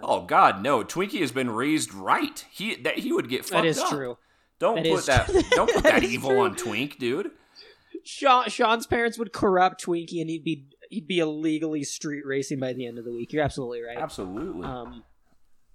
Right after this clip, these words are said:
Speaker 2: uh, Sean says, "I have to go <laughs> talk to Uncle Komoda."
Speaker 1: <laughs> Who is
Speaker 2: The Yak-,
Speaker 1: to,
Speaker 2: the
Speaker 1: just
Speaker 2: Yakuza
Speaker 1: to
Speaker 2: guy.
Speaker 1: clarify, yeah. He's the leader of the Yakuza. Or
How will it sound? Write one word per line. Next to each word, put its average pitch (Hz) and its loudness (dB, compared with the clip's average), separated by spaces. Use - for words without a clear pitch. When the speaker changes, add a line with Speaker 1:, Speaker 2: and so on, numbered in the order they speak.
Speaker 2:
uh, 151 0
Sean 226 2
says, 220 2
"I 202 2
have 214 2
to 226 -6
go - 0
<laughs> - -18
talk 160 2
to 147 -2
Uncle 147 0
Komoda." 160 -2
Speaker 1:
<laughs> 107 -6
Who 156 4
is 139 0
Speaker 2:
The 208 6
Yak-, 240 6
Speaker 1:
to, 254 -2
Speaker 2:
the 269 4
Speaker 1:
just 302 8
Speaker 2:
Yakuza 320 12
Speaker 1:
to 254 4
Speaker 2:
guy. 175 4
Speaker 1:
clarify, 147 2
yeah. 107 0
He's 156 -2
the 151 2
leader 143 0
of 123 -6
the 117 -2
Yakuza. 87 -10
Or 143 2